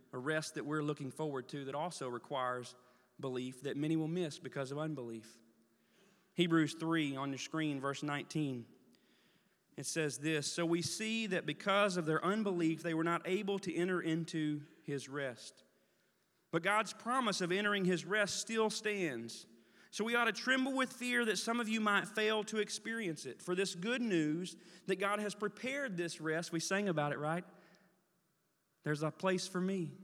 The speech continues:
I'm a child of God. For this good news that God has prepared this rest has been announced to us just as it was to them. But it did them no good because they didn't share the faith of those who listened to God.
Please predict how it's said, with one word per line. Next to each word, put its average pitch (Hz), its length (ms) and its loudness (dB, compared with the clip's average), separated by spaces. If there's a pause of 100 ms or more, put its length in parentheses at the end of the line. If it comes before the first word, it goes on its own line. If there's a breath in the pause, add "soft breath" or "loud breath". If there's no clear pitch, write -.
(360)
I'm 160 160 0
a 170 40 2
child 175 400 0
of 160 80 -4
God. 170 400 -4 (920 soft breath)
For 185 120 6
this 196 180 4
good 220 260 2
news 208 360 2
that 165 100 0
God 190 240 2
has 196 120 -2
prepared 208 520 0
this 196 240 -2
rest 156 360 -4
has 165 120 -4
been 175 120 0
announced 208 480 0
to 151 120 -4
us 139 400 -6 (580 soft breath)
just 220 360 0
as 220 160 0
it 208 80 -2
was 196 260 0
to 208 80 -6
them. 143 380 -4 (720 soft breath)
But 180 120 6
it 202 100 0
did 214 160 0
them 214 180 2
no 220 200 0
good 226 280 0
because 180 280 0
they 170 120 2
didn't 202 300 0
share 202 340 0
the 202 80 -6
faith 180 380 -2
of 139 120 -8
those 196 380 2
who 143 140 -6
listened 180 540 -6 (480 loud breath)
to 151 100 -8
God. 127 380 -2